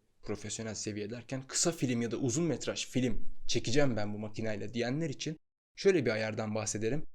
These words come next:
Üçüncü video ayarı içerisinde en altta fotoğraf stilimiz var. Bu fotoğraf stili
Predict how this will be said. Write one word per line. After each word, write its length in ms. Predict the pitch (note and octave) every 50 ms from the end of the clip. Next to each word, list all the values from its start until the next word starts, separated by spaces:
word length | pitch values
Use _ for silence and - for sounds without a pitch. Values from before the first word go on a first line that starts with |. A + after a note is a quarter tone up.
| - _ _ _ _ _ -
Üçüncü 520 | C#3+ - - E3+ F3 F3+ F3 - A#2+ B2+
video 300 | C3 B2 A2+ A2 A2 G#2
ayarı 240 | G#2 A2 A2+ A#2+ C#3+
içerisinde 720 | D3 D3 - F3 D#3 D3+ D3 - D3+ D3 D3 D#3 E3 D#3+ - - - - - _ _ _ _ -
en 120 | E3+ F#3
altta 500 | F#3 D3 A2 - - - D3 D#3 E3 - _ _ _ _ _ _ -
fotoğraf 380 | D#3+ D3+ - F3 E3+ F3+ E3+
stilimiz 540 | - - - - B2 A2 G#2+ A2 G#2 G2 G2+
var. 220 | F#2+ - - - - -
Bu 60 | F#3
fotoğraf 420 | - - F#3+ F#3+ G3 G3+ G#3+ G#3+
stili 440 | G3 - - - - G#2+ A#2 D#3 -